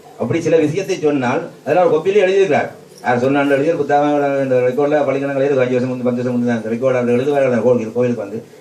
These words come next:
அதில் வசந்தம், this is a safe, this is a uniform என்று நாங்கள் எழுதி வச்சிருக்கார். ஆகவே நாங்கள் அவை எங்களோட தத்துவம் ஒரு பக்கம் இருக்கட்டும், ஆனா உண்மையும் அதுதான். இறைவனுக்கு பயன்படுத்த போற சில விடயங்களை நாங்கள் அடையாளப்படுத்திக் கொள்ள வேண்டும் என்ற வகையிலே தான் அவை இருக்கின்றன என்பதை கூறி,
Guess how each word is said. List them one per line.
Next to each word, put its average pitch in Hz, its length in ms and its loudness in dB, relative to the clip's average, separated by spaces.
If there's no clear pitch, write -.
அதில் 131 160 0
வசந்தம், 131 360 -2
this 135 120 -2
is 131 100 -2
a 123 180 0
safe, 120 140 -2
this 113 80 -6
is 123 40 -2
a 123 180 2
uniform 120 300 0
என்று 131 120 -6
நாங்கள் 135 260 0
எழுதி 131 200 0
வச்சிருக்கார். 104 240 -8
ஆகவே 180 380 2
நாங்கள் 156 500 -2
அவை 131 380 0
எங்களோட 185 260 2
தத்துவம் 180 300 2
ஒரு 190 100 2
பக்கம் 190 160 2
இருக்கட்டும், 165 380 0
ஆனா 151 120 0
உண்மையும் 202 300 2
அதுதான். 196 320 2
இறைவனுக்கு 156 340 0
பயன்படுத்த 147 360 0
போற 143 260 2
சில 127 140 0
விடயங்களை 131 440 2
நாங்கள் 143 300 -2
அடையாளப்படுத்திக் 123 440 0
கொள்ள 101 180 -6
வேண்டும் - 200 -12
என்ற 117 140 0
வகையிலே 135 340 2
தான் 160 140 0
அவை 127 260 2
இருக்கின்றன 120 340 -2
என்பதை 113 320 0
கூறி, 156 420 -2